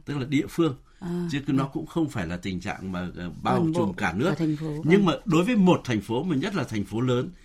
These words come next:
Speaker 1: thì hoàn toàn có thể ban bố để tập trung nhân tài vật lực vào để giải quyết ngay
Speaker 2: Sự cố
Speaker 1: và
Speaker 2: đó.
Speaker 1: làm
Speaker 2: Vâng.
Speaker 1: cho người dân không bị ảnh hưởng.
Speaker 2: Vâng.
Speaker 1: Hay có, có nói chăng là có thể cùng lắm là trong một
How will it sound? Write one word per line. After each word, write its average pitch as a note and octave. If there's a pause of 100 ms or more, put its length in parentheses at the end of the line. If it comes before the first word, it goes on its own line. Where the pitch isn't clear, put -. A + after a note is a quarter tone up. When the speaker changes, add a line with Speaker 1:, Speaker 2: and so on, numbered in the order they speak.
(220)
Speaker 1:
thì C3
hoàn C3+
toàn A#2+
có D3+
thể F#2+
ban A#2
bố A2+
để C#3+ (520)
tập -
trung F3+
nhân F#3 (120)
tài G#2
vật A2+
lực A2+
vào A#2+ (140)
để A2
giải E2+
quyết F3+
ngay F3+
Speaker 2:
Sự -
cố D#3
Speaker 1:
và B2
Speaker 2:
đó. A2+
Speaker 1:
làm E3
Speaker 2:
Vâng. D#3
Speaker 1:
cho G3
người D#3+
dân D#3
không F#3+
bị A#2+
ảnh E2
hưởng. D2+ (280)
Speaker 2:
Vâng. D#3
Speaker 1:
Hay C#3+
có, D#3 (300)
có B2
nói C#3
chăng D3
là A2
có C#3
thể F#2+ (300)
cùng C3
lắm A#2 (440)
là G2
trong C3
một G2